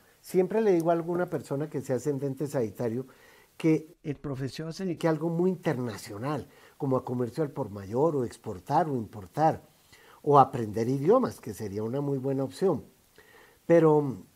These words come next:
por el lado escorpión, son muy buenos sanadores, y ella nació con escorpión en la casa once, que es la casa de la gente, trabajo social, de recursos humanos.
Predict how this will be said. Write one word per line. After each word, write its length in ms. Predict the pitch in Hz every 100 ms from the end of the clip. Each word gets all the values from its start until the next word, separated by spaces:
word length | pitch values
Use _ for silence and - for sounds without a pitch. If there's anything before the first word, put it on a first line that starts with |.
| _ _ _ _ _ _ _ _ _
por 180 | 175 156
el 140 | 151
lado 220 | 196 247
escorpión, 840 | 277 - 165 147 - 175 202 226 226 - _ _ _
son 260 | - 175 185
muy 160 | 202
buenos 340 | 180 185 196 190
sanadores, 880 | 143 113 110 196 175 98 - - _ _ _ _
y 140 | 139 147
ella 180 | 156 190
nació 320 | 170 151 147
con 160 | 170
escorpión 540 | 175 - 139 - 139 147
en 120 | 170
la 140 | 139
casa 380 | - 127 160 160 160 -
once, 440 | 175 165 151 170
que 100 | 156
es 60 | 151
la 120 | 147
casa 260 | 156 143 151
de 80 |
la 140 | 123 101
gente, 440 | 165 185 - 104 - - -
trabajo 420 | - 117 113 120
social, 520 | 139 120 - 143 180 151
de 80 |
recursos 520 | 110 107 131 113 147 139
humanos. 420 | 135 170 131 -